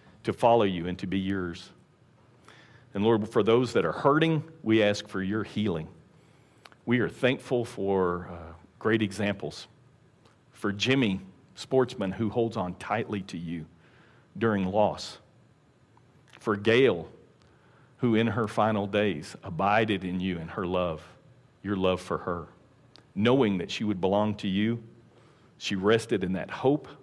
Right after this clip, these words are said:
and she rested in that eternity that you've given to all of us.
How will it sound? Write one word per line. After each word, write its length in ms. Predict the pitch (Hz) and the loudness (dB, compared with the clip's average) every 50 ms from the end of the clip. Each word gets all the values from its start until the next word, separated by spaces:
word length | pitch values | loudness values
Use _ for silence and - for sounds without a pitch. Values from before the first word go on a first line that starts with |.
| - _ _ _ _ _ _ _ _ - | -20 _ _ _ _ _ _ _ _ -20
and 120 | - 90 | -18 -16
she 120 | - - | -14 -8
rested 360 | - 95 101 98 - - 98 95 | -4 -4 -4 -4 -4 -4 -2 -2
in 100 | 92 90 | 0 0
that 160 | 92 90 87 | 0 -2 -4
eternity 560 | 82 80 - - 107 95 90 82 76 71 69 | -6 -8 -8 -6 -6 -4 -4 -6 -6 -8 -10
that 240 | 69 - 78 - - | -12 -14 -14 -12 -10
you've 140 | 95 90 92 | -10 -10 -8
given 260 | 92 87 92 85 80 | -8 -8 -8 -8 -8
to 80 | - | -8
all 220 | 87 - 87 80 76 | -8 -8 -8 -10 -10
of 100 | 71 73 | -10 -12
us. 220 | 67 - - - | -14 -16 -18 -20